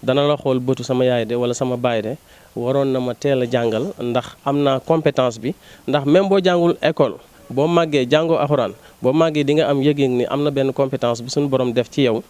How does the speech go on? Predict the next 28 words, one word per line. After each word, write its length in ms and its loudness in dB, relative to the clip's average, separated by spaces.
ni 120 -2
boo 260 0
jàngoon 360 2
Suñu 180 0
borom 200 2
mën 100 0
na 80 4
la 80 0
def 180 -4
tawféex 380 -2
nga 180 -2
am 120 -2
ci 120 -6
xéewal 300 0
bu 120 -10
kawe 220 0
sa 100 -6
njort. 300 -8
Looloo 240 0
tax 160 -2
nag 240 -2
Aidons 220 -2
les 220 -2
enfants 380 -4
des, 240 0
des 220 -2
personnes 320 -2
handicapées 500 -4